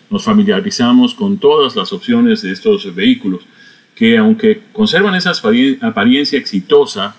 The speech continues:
en las versiones más recientes, esta nueva versión, sobre todo en temas de diseño, trae algunos detalles, yo me atrevería a decir que más que detalles, algunas, eh, características muy propias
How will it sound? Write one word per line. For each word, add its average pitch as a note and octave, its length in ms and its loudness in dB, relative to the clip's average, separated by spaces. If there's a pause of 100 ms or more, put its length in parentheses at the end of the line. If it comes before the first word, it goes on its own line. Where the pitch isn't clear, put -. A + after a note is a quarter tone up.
(160)
en F#2+ 180 -6
las F#2 220 -4
versiones A#2 500 0
más A2+ 340 0
recientes, A2 600 -2 (420)
esta A#3 300 -2
nueva D3+ 300 0
versión, G2+ 500 0 (120)
sobre E2+ 200 -8
todo B2 180 -2
en B2 60 2
temas B2 220 0
de G#2+ 80 0
diseño, G2 420 -2 (380)
trae C3+ 320 0 (160)
algunos C3 380 -2
detalles, F#2+ 580 -2
yo G#2+ 240 -8
me F2 160 -6
atrevería G#2+ 320 0
a A#2 40 2
decir A3 220 -2
que A3+ 100 -2
más G#3+ 200 2
que A#3+ 80 -4
detalles, G3+ 580 -2
algunas, A2 600 0
eh, F2 260 -2 (240)
características G2+ 1300 -2
muy B2 280 2
propias A2 520 -2